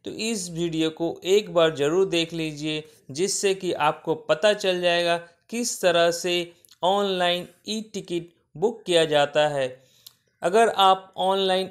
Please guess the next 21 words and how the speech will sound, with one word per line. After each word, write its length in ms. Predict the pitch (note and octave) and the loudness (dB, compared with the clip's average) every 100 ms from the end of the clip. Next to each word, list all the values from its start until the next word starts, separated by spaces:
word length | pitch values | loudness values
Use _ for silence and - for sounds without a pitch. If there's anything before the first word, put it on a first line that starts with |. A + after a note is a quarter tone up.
| - | -8
ई 100 | A3+ | -8
टिकट 380 | - F#3+ F3+ D#3 | -6 -4 -4 -2
बुक 260 | F#3+ A3+ | -4 0
करके 300 | G3 F3+ F3 | 0 2 0
जाते 360 | D#3+ D#3 D#3 F3 | 4 4 4 -2
हैं 360 | F3 F3 F3 E3+ | -2 -2 -2 -4
तो 140 | F#3 | -4
आपको 460 | D3+ E3 E3 - F3 | 2 4 2 0 -2
अलीपुर 680 | - F3+ G#3+ G#3+ F#3+ F#3 | 0 0 0 -2 0 0
जू 300 | E3 C#3 E3 | -2 -2 -2
जाकर 640 | D#3 D3+ D3+ D3 D#3 D#3 D3+ _ - | 2 4 4 4 -2 -2 -8 _ -12
घंटों 560 | C#3 G3+ G#3+ G#3+ A3+ | -2 0 0 0 2
लाइन 420 | G#3 C3+ D3 F#3 F#3+ | 2 0 0 0 -2
पर 240 | F#3+ F#3 | 2 2
खड़ा 340 | F3+ D#3+ E3 F3 | 2 2 4 6
रहने 340 | E3 D#3 D#3+ | 2 0 -6
की 200 | D#3 D#3+ | -6 -8
ज़रूरत 500 | C#3 D3+ D#3+ F3+ F3 | -2 -2 0 -2 -4
नहीं 200 | C#3+ D#3+ | -8 -6
पड़ता 420 | F3+ D3+ C3+ C#3+ D3 | -2 -2 0 0 -2
है। 280 | D3+ D3 | -4 -6